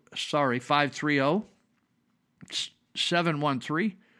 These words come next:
one eight three eight, five three oh, seven one three, one eight three eight. If you're gonna dial me up, you gotta think of the hours. I'm on the left coast here in Northern California. And, uh, you can also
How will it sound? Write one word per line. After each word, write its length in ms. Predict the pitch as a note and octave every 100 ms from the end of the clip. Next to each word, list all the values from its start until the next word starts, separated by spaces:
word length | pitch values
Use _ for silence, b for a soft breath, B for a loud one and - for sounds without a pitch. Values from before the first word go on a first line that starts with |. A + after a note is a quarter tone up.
| b b
one 240 | - C#3 D#3
eight 180 | D3+ -
three 300 | - D3+ C#3+
eight, 200 | A2+ -
five 300 | D3 D#3+ D3+
three 240 | D#3 D3
oh, 120 | C#3
seven 400 | C3+ - C#3 C#3
one 200 | C3 C3
three, 300 | A2+ C#3 B2+
one 280 | A2+ B2 B2
eight 140 | A#2+
three 280 | F#2+ A#2+ A#2+
eight. 60 | G#2
If 120 | G2+
you're 80 | A#2+
gonna 220 | C#3 C3
dial 300 | A#2 C#3 C#3+
me 180 | C#3 D3+
up, 200 | F#3 -
you 120 | B2
gotta 180 | C3 A#2+
think 280 | - C#3+ C3
of 180 | A#2 G2
the 340 | - A2+ A#2 -
hours. 500 | C3+ C#3+ E3 G3+ - B B B B B B B
I'm 120 | A#2+
on 180 | C3+ C#3
the 100 | B2+
left 360 | C3 D3+ D3 -
coast 540 | - D#3 G3+ - - - B B B B B B
here 200 | - D3
in 140 | C3+ A2+
Northern 400 | C#3 C3+ C#3 B2+
California. 760 | A2 C#3 B2 G#2+ C#3 C3+ A#2 G2+ - _ _
And, 440 | B2+ A#2+ A#2 A#2+ - _ _ -
uh, 400 | B2+ A2+ G#2+ G#2
you 220 | A#2+ C#3 C#3+
can 180 | D3
also 640 | C3+ F3 E3+ D#3+ C#3+ C3+